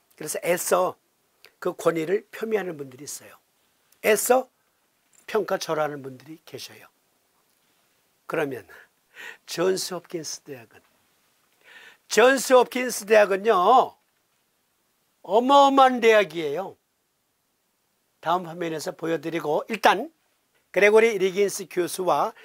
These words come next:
신경외과 전문의 게리 갈리아가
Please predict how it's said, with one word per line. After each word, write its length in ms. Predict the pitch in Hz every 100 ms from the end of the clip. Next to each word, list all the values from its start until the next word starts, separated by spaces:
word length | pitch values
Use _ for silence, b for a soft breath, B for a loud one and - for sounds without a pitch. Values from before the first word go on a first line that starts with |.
| b -
신경외과 920 | - 262 240 240 233 196 196 220 208
전문의 440 | 185 190 190 180 b b -
게리 460 | 202 208 214 196
갈리아가 800 | - 175 175 175 170 160 208